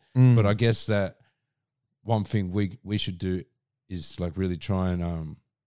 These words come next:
Speaker 2: be consistent with each other
Speaker 1: Yeah.
Speaker 2: and also just approach this in a way that, like, just 'cause we have someone who doesn't believe, you know, i-,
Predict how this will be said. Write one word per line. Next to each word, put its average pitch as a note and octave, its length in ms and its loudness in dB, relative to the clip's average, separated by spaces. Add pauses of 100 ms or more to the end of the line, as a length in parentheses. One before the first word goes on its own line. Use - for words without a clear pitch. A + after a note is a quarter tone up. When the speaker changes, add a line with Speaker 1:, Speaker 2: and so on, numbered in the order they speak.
(300)
Speaker 2:
be G2+ 100 0
consistent F#2+ 560 -2
with F#2+ 180 -4
each A2+ 180 0
other E2 340 -2 (220)
Speaker 1:
Yeah. B2 120 2
Speaker 2:
and G#2+ 80 6
also G2 280 2
just F#2 300 -4
approach G2 420 0
this F#2+ 300 -2
in F2+ 80 -4
a F2+ 60 -4
way F2+ 200 0
that, E2+ 240 -4
like, E2+ 160 -6
just G#2 200 -2
'cause G#2 200 0
we F#2 100 -2
have A2+ 300 6 (120)
someone G2 300 -2
who F#2 360 0 (140)
doesn't G2 260 2
believe, G2 480 -2 (480)
you G2+ 160 -2
know, F#2 260 -2
i-, F2+ 160 -6